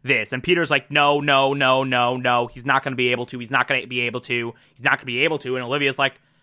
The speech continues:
"Uh, no, he'll be able to handle it. You're underestimating him." And, I mean, this is unresolved.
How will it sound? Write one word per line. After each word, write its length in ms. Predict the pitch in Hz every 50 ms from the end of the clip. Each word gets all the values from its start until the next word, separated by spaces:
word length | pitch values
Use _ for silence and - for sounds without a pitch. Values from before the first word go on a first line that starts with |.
| _ _ _ -
"Uh, 300 | 151 156 160 156 147 135 -
no, 200 | 147 196 247 233
he'll 160 | 180 190 220
be 140 | 208 226 196
able 360 | 214 254 247 240 226 196 165
to 160 | 151 _ 170
handle 440 | 147 135 165 180 220 262 233 202 139
it. 100 | 107 107
You're 120 | 123 151 160
underestimating 720 | 175 175 170 180 226 240 - - 170 147 131 123 120 107
him." 260 | 120 110 101 98 113 -
And, 320 | 120 139 147 143 143 131 _ _ _ _ _ _ _ _
I 60 | 143
mean, 260 | 151 165 170 170 156
this 180 | 165 196 202 240
is 140 | 240 208 - _ _
unresolved. 1400 | 165 180 196 196 185 175 175 160 127 113 127 131 156 202 226 196 143 131 117 117 123 143 165 151 147 - -